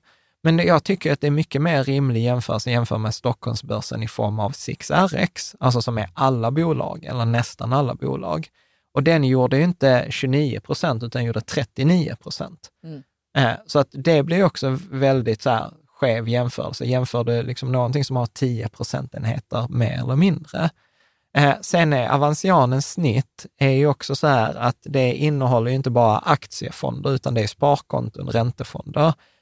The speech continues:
Speaker 1: Men du jämför med hundra procent aktier. Är du med? Så att det blir snett. Och samma sak, eh, man jämför med Dow Jones U S A istället för kanske jämföra med globalfond eller så här.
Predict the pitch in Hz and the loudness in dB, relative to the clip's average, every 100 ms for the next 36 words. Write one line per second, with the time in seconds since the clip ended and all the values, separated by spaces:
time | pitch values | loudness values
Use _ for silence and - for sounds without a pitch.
0 | _ 139 143 135 131 131 147 151 160 - | _ 4 6 6 2 4 2 2 0 -6
1 | - 113 117 143 147 - _ _ 147 139 | -8 -6 -2 -2 -2 -8 _ _ -2 0
2 | 117 - 117 131 113 104 104 - - - | 0 -2 -2 0 0 -4 -8 -6 -8 -6
3 | 110 - - _ 147 - - - 202 - | -8 -10 -20 _ -4 -4 -16 -16 -16 -20
4 | _ _ _ _ _ _ _ 131 123 131 | _ _ _ _ _ _ _ 0 2 2
5 | 156 - _ _ - 160 - 143 147 147 | 0 -2 _ _ 0 0 2 0 2 0
6 | - 151 120 - 131 135 160 147 135 - | 0 0 0 -2 -6 0 2 2 0 2
7 | 143 123 - - - 120 127 131 127 - | 4 4 2 -12 -4 -2 0 0 0 0
8 | 127 131 127 123 123 123 120 120 131 120 | 0 0 0 0 0 2 0 0 -2 -2
9 | 113 117 - - - 123 113 113 - 180 | -4 -6 -10 -16 -4 -2 0 -4 0 2
10 | - 147 156 - _ _ _ 131 - 135 | 4 2 2 -2 _ _ _ -4 2 2
11 | 117 127 120 123 117 123 113 113 110 120 | 2 0 2 2 2 2 0 2 0 0
12 | 123 127 143 123 117 - - 143 139 143 | -2 4 4 4 0 -8 -10 -8 -6 -6
13 | - 127 131 - 131 | -4 -4 -4 -2 -2